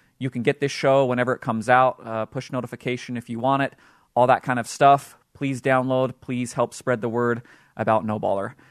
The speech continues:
Uh, as we always begin this show, I-, I'll do the same thing today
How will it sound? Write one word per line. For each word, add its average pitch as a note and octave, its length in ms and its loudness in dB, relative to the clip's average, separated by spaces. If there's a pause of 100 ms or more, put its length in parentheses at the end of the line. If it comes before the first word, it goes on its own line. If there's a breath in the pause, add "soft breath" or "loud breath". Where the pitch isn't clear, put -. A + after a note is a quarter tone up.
(380 soft breath)
Uh, A#2+ 300 4 (100)
as C3 320 0
we C#3+ 160 -2
always D#3 480 4
begin D3 400 0
this D3 140 -4
show, D3 320 4
I-, B2+ 180 4
I'll C#3 100 6
do C3+ 200 -2
the C3 80 -4
same C#3+ 240 -4
thing C#3 160 -4
today A#2 360 -2